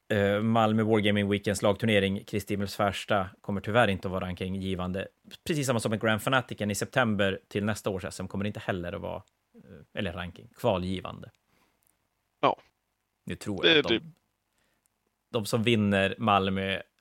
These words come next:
Speaker 1: lagturneringen, jag tror alla de fem spelarna kommer att kvala på något annat sätt.
Speaker 2: Det tror jag också. Det,
Speaker 1: Jag stack ut
Speaker 2: det
Speaker 1: hakan för långt nu. Nej, det kanske jag inte gjorde.
Speaker 2: Nej, det tror jag inte. Det, och det finns ju så mycket turneringar här nere,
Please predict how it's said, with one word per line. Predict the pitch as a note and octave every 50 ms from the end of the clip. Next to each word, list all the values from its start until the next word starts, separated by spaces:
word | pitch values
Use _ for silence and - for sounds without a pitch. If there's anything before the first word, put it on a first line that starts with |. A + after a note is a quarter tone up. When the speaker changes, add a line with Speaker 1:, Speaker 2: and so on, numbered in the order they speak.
| _ -
Speaker 1:
lagturneringen, | G#2+ G#2 G2 G2 F#2+ F#2 F#2+ - - - - _ - G#2 G2 F#2 F#2 F2+ F2+ F#2 F#2 F#2 F2 - - _ _ _ _ - _ _ _ _ _ _ _ _ _ _ _
jag | - -
tror | C#3+ B2 -
alla | - C3 A#2+ A#2+ B2 G#2+
de | A2 G2+ F2+
fem | - - A2 F#2 F2
spelarna | - - F#2 F2 F2 F2 F2 F2 F2 F#2 _ _ _ _ _ _ _ _ _ _ _ _ _ _ -
kommer | - G2 F2 F#2
att | F2+ F2+ F2 F2+
kvala | - - F#2 F#2 F#2 -
på | - F#2
något | F2 E2+
annat | - - - -
sätt. | - - _ _ - _ _ _ _ _ _ _ _ _ _ _ _ _ _ _ _ _ _ C#3+
Speaker 2:
Det | B2+ A#2+ B2 C3+ C3+ A#2+ A#2 A2+ A2
tror | - - A#2 G#2+
jag | G#2
också. | G#2+ - - G#2+ - - _
Det, | - - B2+
Speaker 1:
Jag | C3 A2 G2+
stack | - A#2 - C3
ut | A2+ G#2+
Speaker 2:
det | C#3 C3+ B2+
Speaker 1:
hakan | B2+ A#2 G#2
för | -
långt | A#2 A2 G#2+ -
nu. | - G#2 A2 A#2
Nej, | A#2 G#2+ G#2
det | A2
kanske | - G#2+ G2 G#2
jag | F#2
inte | F2+ G2
gjorde. | G2+ G2 F#2+ - _ _
Speaker 2:
Nej, | - - C#3 C3+ C3 C3 B2+ B2+ B2 B2
det | A#2 A#2+ A#2
tror | - - A#2+ A2
jag | A2 A2+ A2+
inte. | A2+ - - - B2 A#2
Det, | A2 B2 A#2+ B2+ B2 A#2+ A2+ - - - - - -
och | C3 C3
det | C3
finns | C3+ C3+ B2 C3+
ju | B2+
så | - C3+
mycket | C3+ C3+ - - - C3 -
turneringar | C3+ A#2+ B2 A#2+ B2 B2 B2 A#2+ A#2
här | A2+ A#2+ A#2 A#2
nere, | B2 B2 A#2+ A#2+ A#2+ A#2